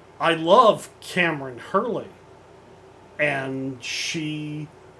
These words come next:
loves her, you know, balls to the wall,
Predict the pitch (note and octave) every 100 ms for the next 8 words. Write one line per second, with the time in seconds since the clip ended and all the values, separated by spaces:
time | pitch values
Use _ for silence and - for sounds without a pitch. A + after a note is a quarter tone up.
0 | - - - - - - - - - -
1 | - D3+ F#3+ G3+ G3 F3+ - - - -
2 | F#3 F3+ F3+ F3+ F3+ F3 E3+ - - -
3 | - - - - - - D#3 C#3+ C#3 -
4 | - - - - - - - - - -
5 | - - F3 F#3 F#3 - - - D3 D#3+
6 | E3 D#3+ D3+ D#3 D3+ C#3+